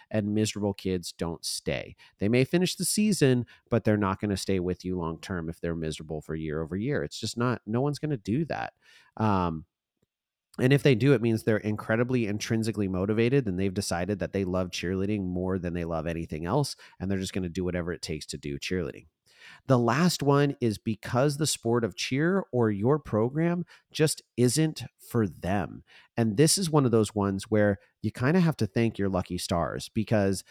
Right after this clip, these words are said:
these are people who don't really wanna be there, or they're not gonna fit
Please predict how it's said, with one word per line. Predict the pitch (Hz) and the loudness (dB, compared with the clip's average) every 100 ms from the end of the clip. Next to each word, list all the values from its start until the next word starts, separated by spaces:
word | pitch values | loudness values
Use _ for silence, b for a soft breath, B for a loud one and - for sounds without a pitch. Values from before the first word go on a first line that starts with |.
| b b | b b
these | 131 147 | 2 2
are | 170 | 0
people | 139 131 131 | 0 0 2
who | 107 | 0
don't | - 104 101 82 85 | 0 0 0 -4 2
really | 107 104 101 95 | 4 4 2 0
wanna | 82 87 85 80 | -2 -2 -2 -2
be | - 123 | 0 0
there, | 135 151 160 160 B B - | 4 4 2 0 B B 0
or | 151 175 180 139 | 6 8 8 8
they're | 151 156 | 4 4
not | 139 151 | 4 2
gonna | 185 175 | 2 0
fit | - - - 185 120 - | -2 -4 4 6 6 2